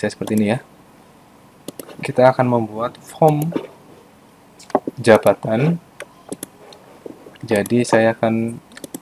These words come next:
eh, menambahkan sebuah form di sini. Add form.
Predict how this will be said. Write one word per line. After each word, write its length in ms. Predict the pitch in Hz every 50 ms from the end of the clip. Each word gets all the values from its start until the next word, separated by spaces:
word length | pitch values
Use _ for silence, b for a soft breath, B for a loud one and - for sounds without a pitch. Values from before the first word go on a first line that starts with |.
| - - - - -
eh, 480 | - 110 110 107 107 107 107 107 107 107 107 107
menambahkan 480 | 110 107 104 101 101 98 - 104 104
sebuah 240 | - - - 101 95
form 320 | - - - 117 110 104
di 40 | 95 -
sini. 260 | - 101 101 117 165 196 - - - - - - - _ - - - - - - - - - - - - -
Add 160 | - 113 117
form. 480 | - - - - 131 135 160 202 226 247